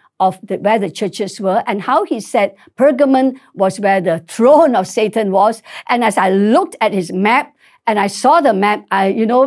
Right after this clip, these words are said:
those of us who are, not me lah, but those great intercessors say, "Wow, that is called a spiritual power line. Pergamon controls all the other churches." But here were two churches, Smyrna and Philadelphia,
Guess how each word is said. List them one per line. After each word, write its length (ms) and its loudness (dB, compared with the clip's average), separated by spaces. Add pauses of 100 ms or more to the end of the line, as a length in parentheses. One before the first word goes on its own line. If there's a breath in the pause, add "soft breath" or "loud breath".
those 240 2
of 160 -2
us 280 -2
who 120 -8
are, 260 -4
not 440 -6
me 180 0
lah, 160 -2 (220 soft breath)
but 160 -2
those 180 -2
great 260 -2
intercessors 600 -4
say, 100 -8
"Wow, 540 2
that 140 -2
is 100 -10
called 200 -4
a 40 -6
spiritual 480 -2
power 300 -2
line. 500 0 (380 loud breath)
Pergamon 560 2
controls 600 4
all 160 4
the 100 -2
other 260 2
churches." 640 -2 (320)
But 100 -2
here 160 4
were 160 0
two 140 2
churches, 560 -6 (840)
Smyrna 680 2 (280)
and 160 0
Philadelphia, 840 2